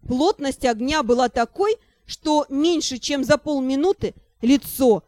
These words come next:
шея и открытые руки дракона оказались густо забрызганы коричневой жижей. Принц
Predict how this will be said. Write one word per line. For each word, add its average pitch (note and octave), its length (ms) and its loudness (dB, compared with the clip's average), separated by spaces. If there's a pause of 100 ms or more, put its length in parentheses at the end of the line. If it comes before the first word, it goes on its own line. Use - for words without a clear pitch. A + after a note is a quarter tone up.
шея C#4+ 520 0
и B3 180 -2
открытые C#4+ 680 2
руки C#4+ 280 0
дракона D4 520 2
оказались B3+ 680 2
густо D#4+ 440 2
забрызганы B3 680 0
коричневой D#4+ 680 0
жижей. A3 520 -4 (480)
Принц C4+ 440 2